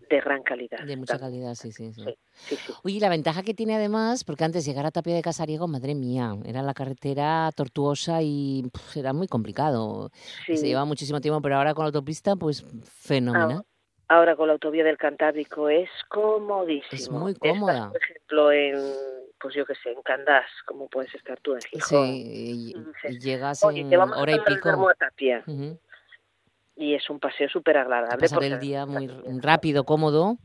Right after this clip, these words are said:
Speaker 1: Sí, sí, sí, sí, sí.
Speaker 2: Y hay que aprovechar ahora que no cuesta nada.
Speaker 1: Efecti-, <laughs> sí, bueno, y esperemos que siga sin costar, ¿eh? Por,
Speaker 2: <laughs>
Speaker 1: por un tiempo. O sea
Speaker 2: Madre
Speaker 1: que
Speaker 2: mía, ya tenemos un susto encima. <laughs>
Speaker 1: Sí, sí, sí, vamos de susto en susto.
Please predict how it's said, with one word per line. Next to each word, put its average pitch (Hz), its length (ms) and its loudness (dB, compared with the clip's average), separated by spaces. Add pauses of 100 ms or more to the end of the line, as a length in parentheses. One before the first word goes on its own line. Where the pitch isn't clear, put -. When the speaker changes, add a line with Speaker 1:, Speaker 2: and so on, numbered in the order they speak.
(340)
Speaker 1:
Sí, 147 160 0 (280)
sí, 127 120 -2 (320)
sí, 135 160 -4
sí, 131 160 -8
sí. 143 60 -4
Speaker 2:
Y 160 60 4
hay 156 80 4
que 170 80 4
aprovechar 175 440 6
ahora 170 300 8
que 170 100 -4
no 156 140 2
cuesta 170 260 -2
nada. 165 220 -2 (580)
Speaker 1:
Efecti-, 190 460 4 (140)
<laughs> - 80 -10
sí, 196 240 6 (320)
bueno, 185 240 6
y 202 140 4
esperemos 180 520 6
que 208 80 6
siga 196 320 2
sin 185 140 -8
costar, 156 420 2
¿eh? 220 140 0
Por, 214 200 4 (360)
Speaker 2:
<laughs> 233 200 -4
Speaker 1:
por 180 140 8
un 175 140 0
tiempo. - 520 -10
O 196 120 4
sea 160 80 -2 (180)
Speaker 2:
Madre 165 120 -2
Speaker 1:
que - 40 -2
Speaker 2:
mía, 143 220 -6 (120)
ya 147 140 -6
tenemos 151 300 -4
un 160 100 0
susto 160 300 -2
encima. 175 340 0 (140)
<laughs> - 480 -2
Speaker 1:
Sí, 170 220 0 (200)
sí, 185 180 2
sí, 165 220 -2
vamos 175 260 2
de 190 60 -2
susto 202 260 -6
en 175 60 -4
susto. - 300 -6